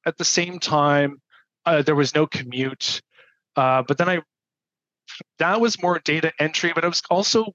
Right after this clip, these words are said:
working with the medical underwriters and actuaries. So I kinda got to work with biology and, and the human and started applying numbers and behaviors and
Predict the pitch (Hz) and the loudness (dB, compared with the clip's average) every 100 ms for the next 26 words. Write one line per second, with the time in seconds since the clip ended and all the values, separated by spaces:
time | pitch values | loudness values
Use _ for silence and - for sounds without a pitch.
0 | - 147 151 170 156 143 143 - 139 135 | -2 0 0 -4 -2 -2 -4 -6 -12 -2
1 | 120 143 143 139 127 127 135 147 151 160 | -2 0 -2 -2 -4 -2 2 2 4 2
2 | 160 - 131 120 117 - 117 127 127 139 | -2 -4 -4 -4 -4 -2 0 2 2 0
3 | 135 - 214 220 160 - 139 123 143 139 | 0 0 0 2 0 -2 -2 2 0 0
4 | 135 131 - - - - _ 127 123 127 | 0 0 0 -10 -18 -20 _ 0 2 4
5 | 147 127 101 104 - 127 127 - _ 127 | 2 0 -8 -8 -4 -4 -6 -16 _ -10
6 | 135 - 156 160 131 123 - 170 196 196 | -6 -6 -6 -2 -2 -2 0 0 0 0
7 | - 151 151 143 139 123 135 170 175 147 | 0 2 0 -4 -6 -4 -2 0 0 -2
8 | 127 117 - 127 127 147 143 143 143 - | -8 -16 -14 -6 -4 -2 0 0 0 -4